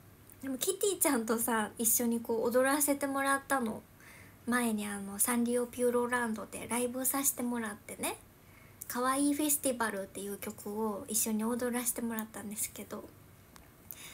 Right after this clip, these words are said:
それからキティちゃん推しなの。けど、あの、私が、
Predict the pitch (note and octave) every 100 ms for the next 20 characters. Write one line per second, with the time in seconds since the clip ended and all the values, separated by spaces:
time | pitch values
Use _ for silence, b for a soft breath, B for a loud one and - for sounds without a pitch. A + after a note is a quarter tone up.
0 | B - C#4 C4+ C4 C4 - - C4 A#3+
1 | B3 A#3 A#3+ A#3 A#3 A3 G#3 - - -
2 | - - - - - - B B B B
3 | B B B B - - - - - -
4 | - - - - - - - - - -
5 | C#4+ B3+ C#4+ C4+ A3 - A3+ A3 G#3+ G#3+
6 | A3+ C#4 D#4 D4 D#4 B3 G#3